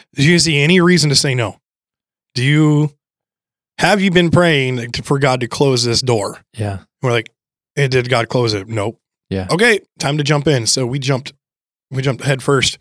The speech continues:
Speaker 1: in the deep end.
Speaker 2: And so you're, you're the director of Cooper, Cooperstown Bible Camp, which is an E F C A camp.
Speaker 1: Correct. Yep.
Speaker 2: Which I, uh, what, r-, right at a, like an hour and a half, just
Speaker 1: We're an hour
Speaker 2: west
Speaker 1: and
Speaker 2: of
Speaker 1: a,
Speaker 2: us.
Speaker 1: yeah, an hour and a half west of, a little bit northwest of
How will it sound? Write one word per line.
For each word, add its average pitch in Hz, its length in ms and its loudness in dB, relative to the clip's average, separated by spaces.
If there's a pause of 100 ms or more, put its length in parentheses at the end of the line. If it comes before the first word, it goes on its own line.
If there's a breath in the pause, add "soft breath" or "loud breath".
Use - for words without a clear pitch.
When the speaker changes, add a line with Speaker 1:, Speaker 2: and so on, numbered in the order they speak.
(280)
Speaker 1:
in 147 80 2
the 131 60 2
deep 123 220 -4
end. 110 180 -6 (540)
Speaker 2:
And 123 140 -2
so 131 140 4
you're, 135 480 4 (160)
you're 127 240 4
the 123 240 2
director 117 480 2
of 98 100 -4
Cooper, 127 380 -2
Cooperstown 127 420 0
Bible 110 200 4
Camp, 120 260 0
which 117 120 -4
is 104 140 -2
an 101 100 -2
E 110 140 0
F 107 60 0
C 110 240 -2
A - 20 -2
camp. 110 340 0 (120)
Speaker 1:
Correct. 120 340 0 (140)
Yep. 131 220 -6
Speaker 2:
Which 113 180 0
I, 107 260 2
uh, 98 480 0
what, 95 260 -4
r-, - 300 -8
right 104 180 0
at 95 120 -2
a, 92 100 -4
like 95 160 -4
an 95 80 -4
hour 98 640 -2
and 95 80 -2
a 90 60 -4
half, 95 460 -4
just 98 260 -2
Speaker 1:
We're 175 80 4
an 185 80 0
hour 151 200 2
Speaker 2:
west 165 100 2
Speaker 1:
and 147 100 0
Speaker 2:
of 131 120 -4
Speaker 1:
a, - 20 -10
Speaker 2:
us. - 160 -6
Speaker 1:
yeah, 123 160 0
an 123 40 -2
hour 143 120 -2
and 156 80 -2
a 147 60 0
half 139 260 -2
west 131 340 -4
of, 120 240 -8
a 135 160 -12 (140)
little 147 320 -4
bit 147 100 2
northwest 127 520 -2
of 110 300 -10